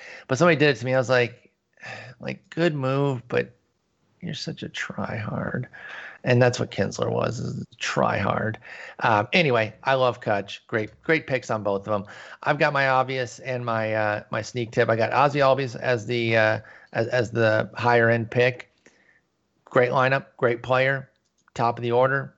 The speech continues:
Love Albies. I do not think we've seen the best of Albies yet. I'm not even sure it's been particularly close. Whether he's leading off or batting second, doesn't matter. They added Marcell Ozuna there, although they really just replaced Josh Donaldson. That's more of a, a neutral move.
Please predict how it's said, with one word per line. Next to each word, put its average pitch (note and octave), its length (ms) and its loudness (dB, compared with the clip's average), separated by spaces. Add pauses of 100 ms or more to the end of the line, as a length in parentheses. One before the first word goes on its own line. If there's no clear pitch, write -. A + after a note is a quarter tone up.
(200)
Love A#2+ 260 2
Albies. B2+ 420 0
I B2+ 60 -4
do B2 180 -4
not D#3 200 2
think E3 120 -4
we've B2+ 140 -8
seen C3+ 180 -6
the A#2+ 80 -2
best A2+ 280 0
of G2+ 60 -6
Albies G2+ 360 -2
yet. G#2 320 -4 (300)
I'm A#2+ 100 0
not C3 140 4
even B2 160 0
sure A#2 240 2
it's G2+ 120 -8
been G2 320 -6 (180)
particularly G#2 340 -6
close. - 580 0 (440)
Whether A#2 180 4
he's A2 120 0
leading A#2+ 260 2
off C3 200 2
or B2 60 -2
batting A2 260 2
second, D#3 460 -2 (180)
doesn't A2 340 -2
matter. C#3+ 520 -2 (400)
They A2 140 0
added G#2+ 200 -2
Marcell G#2 440 -2
Ozuna C3 320 -2
there, C3+ 160 4
although C3+ 320 4 (260)
they D3 100 4
really D3+ 360 4 (140)
just C3 220 0
replaced A2 320 -2
Josh G2 200 0
Donaldson. F#2 520 -2
That's - 180 0
more A2+ 200 2
of G2 100 -2
a, F#2 340 -2
a G#2+ 100 -6
neutral G2+ 460 -4
move. F#2+ 340 -4